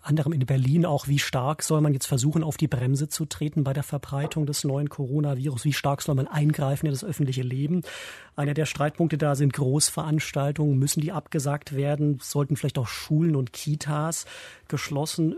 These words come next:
werden und möglicherweise, wie in Italien jetzt geschehen, dreiwöchige Corona-Ferien verhängt werden? Stefan Detjen, mein Gefühl ist in Berlin, die Bundesregierung kann und oder will derzeit noch nicht so weit gehen. Was sagen Sie?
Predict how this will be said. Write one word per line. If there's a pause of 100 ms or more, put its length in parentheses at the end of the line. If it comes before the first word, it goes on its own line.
werden
und
möglicherweise,
wie
in
Italien
jetzt
geschehen,
dreiwöchige
Corona-Ferien
verhängt
werden? (400)
Stefan
Detjen, (120)
mein
Gefühl
ist
in
Berlin,
die
Bundesregierung (160)
kann (680)
und
oder
will
derzeit
noch
nicht
so
weit
gehen.
Was
sagen
Sie?